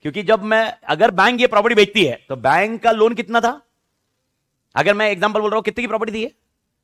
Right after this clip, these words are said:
पचास लाख की, लेकिन दस लाख तो कैश था जो बैंक का नहीं है, और बैंक ने चालीस लाख पे दिया, तो प्रॉपर्टी बिकने के लिए वैल्यू एटलीस्ट ज्यादा थी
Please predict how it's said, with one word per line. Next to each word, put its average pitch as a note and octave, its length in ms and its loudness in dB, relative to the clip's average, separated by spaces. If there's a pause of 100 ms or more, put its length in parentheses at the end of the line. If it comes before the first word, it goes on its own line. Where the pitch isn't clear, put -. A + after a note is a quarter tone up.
(340)
पचास C#3+ 260 -2
लाख B2+ 140 -2
की, - 240 -14
लेकिन C3 200 -8
दस D3+ 160 -2
लाख F3 100 -2
तो F#3 80 -12
कैश F3 240 -2
था F#3 60 0
जो F3+ 100 -6
बैंक D3+ 200 -2
का D3 80 -6
नहीं A#2+ 160 -10
है, F2 220 -20 (760)
और A#2 140 -6
बैंक D3 240 -4
ने G3 80 -2
चालीस G3 300 0
लाख F3+ 160 2
पे C#3+ 80 -6
दिया, G#2+ 180 -8
तो - 100 -14
प्रॉपर्टी C3+ 320 -6
बिकने D#3 300 -8
के E3+ 100 -8
लिए E3 240 -4
वैल्यू C#3+ 440 -4
एटलीस्ट D#3 560 -6
ज्यादा A2 300 -4
थी F#2 260 -20